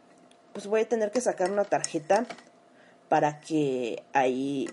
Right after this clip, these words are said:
sacar la cuenta de PayPal, porque no tengo cuenta de PayPal.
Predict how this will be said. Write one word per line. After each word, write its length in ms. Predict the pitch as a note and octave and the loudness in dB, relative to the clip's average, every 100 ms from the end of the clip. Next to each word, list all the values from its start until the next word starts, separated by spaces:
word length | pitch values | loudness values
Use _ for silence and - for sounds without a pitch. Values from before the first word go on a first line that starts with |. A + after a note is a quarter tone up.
| - - - - - - - | -12 -20 -4 -2 -2 -8 -6
sacar 340 | F3 D#3+ F#3 | -4 2 4
la 160 | F3+ F3 | 4 2
cuenta 200 | E3+ F3 | 0 2
de 100 | D3+ | 2
PayPal, 680 | D#3+ D3+ E3+ F3 G3 A3 G#3 | 0 0 2 4 6 4 -2
porque 180 | F3 E3+ | -4 0
no 140 | D#3+ | 0
tengo 220 | F3 E3 | -2 -4
cuenta 260 | D3+ D#3+ D#3+ | -4 -2 -2
de 40 | |
PayPal. 480 | D3+ D3 D3+ E3+ G3+ | 0 -2 2 2 2